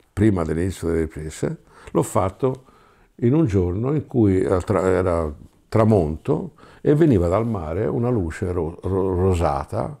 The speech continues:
bellissima, che colpiva questo paesino medievale ed entrava nelle finestre. C'erano questi affreschi dentro questi, questi edifici antichi colpiti dalla luce,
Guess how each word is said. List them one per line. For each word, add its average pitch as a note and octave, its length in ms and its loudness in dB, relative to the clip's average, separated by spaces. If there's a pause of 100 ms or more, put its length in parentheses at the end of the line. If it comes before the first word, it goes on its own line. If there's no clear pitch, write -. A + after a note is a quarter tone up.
bellissima, D2+ 760 -6 (320)
che - 160 -4
colpiva A2 500 0
questo G#2+ 260 -2
paesino G2 460 0
medievale F2 800 -2 (280)
ed A2+ 160 0
entrava G#2 440 -2
nelle E2 240 -6
finestre. D#2 800 -8 (420)
C'erano F2+ 680 0
questi - 300 0
affreschi F2 720 -2
dentro D#2+ 380 -4
questi, D#2+ 280 -10
questi - 320 -6
edifici D#2 1080 -2
antichi D#2+ 580 -2 (1300)
colpiti G#2+ 520 2
dalla E2+ 200 2
luce, E2 520 -4